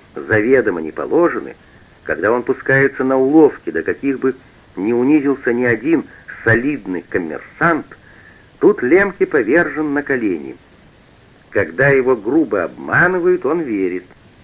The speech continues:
«Только бы выбраться из этого болота». Я дал себя одурачить. А ведь я поклялся, что с Эрихом у меня никогда не будет ничего общего.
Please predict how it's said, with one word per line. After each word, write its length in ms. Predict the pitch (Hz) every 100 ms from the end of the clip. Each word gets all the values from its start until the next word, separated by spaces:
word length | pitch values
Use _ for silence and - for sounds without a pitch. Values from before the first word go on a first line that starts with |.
| - - - - -
«Только 340 | 101 107 110
бы 160 | 92 95
выбраться 680 | 80 202 180 185 - -
из 280 | 170 151 123
этого 380 | 175 175 151 156
болота». 720 | 143 151 147 131 95 - - - _ - - - _ _ _ - - - _ - -
Я 240 | 92 82
дал 240 | 85 110 107 -
себя 220 | 104 123
одурачить. 560 | 120 139 143 117 - - - - - - - - _
А 80 | -
ведь 180 | 69 -
я 180 | 76 92
поклялся, 580 | 127 117 107 127 131 139
что 200 | - 139
с 140 | -
Эрихом 360 | 120 135 - 139
у 60 |
меня 340 | 123 113 139 143 - - - _
никогда 720 | - - 165 185 180 151 170
не 100 | 180
будет 380 | 165 160 170 160
ничего 480 | 143 - 143 147 131
общего. 420 | 95 - - -